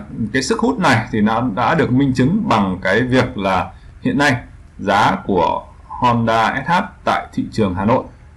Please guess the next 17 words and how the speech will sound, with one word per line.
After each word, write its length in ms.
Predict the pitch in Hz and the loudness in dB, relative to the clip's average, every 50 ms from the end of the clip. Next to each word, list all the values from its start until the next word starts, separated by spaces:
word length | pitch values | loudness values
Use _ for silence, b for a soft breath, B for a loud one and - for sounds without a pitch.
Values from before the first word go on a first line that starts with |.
| - - - - - | -20 -20 -20 -20 -20
ờ, 240 | - - - 82 - | -10 -6 -6 -4 -2
các 160 | - 143 143 147 | 0 0 0 2
đại 180 | 117 - 80 | 0 0 0
lý 220 | 95 101 101 120 135 | 0 0 2 0 0
đã 200 | 131 92 80 82 | 0 0 -2 0
bán 400 | 85 104 107 123 160 185 - - | 2 2 2 2 2 0 -2 -2
với 160 | 101 101 107 104 | -2 -2 0 0
cái 100 | 127 131 | 0 0
mức 160 | 139 151 - | 0 -2 -4
giá 280 | - 101 92 92 110 | -2 0 0 0 0
là 80 | 127 117 | 0 0
một 240 | 98 95 95 90 92 - | 0 0 0 -2 -4 -2
trăm 460 | - 113 104 104 104 98 95 95 95 | 0 2 2 2 2 0 0 -2 -4
lẻ 180 | 87 80 - - | -4 -6 -6 -4
tám 220 | - 90 101 151 151 | -2 0 0 0 0
triệu 140 | 143 151 - | 0 0 2
đồng, 240 | 110 104 - - | 2 2 2 0